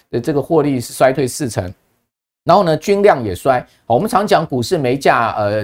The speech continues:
没量就没价。好，那去年一整年证交所公布出来的台股的日均量是两千四百，呃，二十二亿。那这个量哈，呃，证交所怎么看今年？它也预估出来，今年是两千两百亿。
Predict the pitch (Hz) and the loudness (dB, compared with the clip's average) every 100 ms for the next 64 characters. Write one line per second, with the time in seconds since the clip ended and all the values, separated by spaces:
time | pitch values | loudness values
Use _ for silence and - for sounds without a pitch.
0 | 107 139 165 202 151 147 104 127 165 98 | -4 -2 4 4 4 0 0 0 0 0
1 | - 95 147 175 269 180 127 135 151 117 | -4 -4 -4 -6 -6 -2 -4 -4 -6 -4
2 | 98 101 131 156 151 139 92 131 139 131 | -4 -6 -6 2 2 2 -4 -4 -2 -2
3 | 139 98 101 - 120 120 95 131 123 131 | 0 0 -2 -2 -4 -2 -4 -2 -2 -4
4 | 127 127 107 123 104 85 104 117 120 127 | 0 0 2 -2 -4 -4 -6 -6 -6 -6
5 | 87 69 - _ _ _ _ 123 113 107 | -4 -8 -10 _ _ _ _ -2 -2 0
6 | 147 - 113 110 117 95 _ _ - 180 | -2 0 0 0 -4 -8 _ _ -8 -4
7 | 277 208 175 214 135 92 95 80 _ _ | 2 2 6 4 4 0 -6 -6 _ _
8 | _ - 120 170 220 220 185 104 98 110 | _ -2 0 0 2 2 2 -2 -4 -4
9 | 175 127 143 131 95 170 170 110 160 147 | -4 -4 -4 -4 -4 -2 0 0 -2 -2
10 | 139 143 98 131 165 123 - 113 87 135 | -4 -2 -4 -2 -4 -4 -4 -4 -4 -4
11 | 113 107 101 95 | -4 -4 -4 -6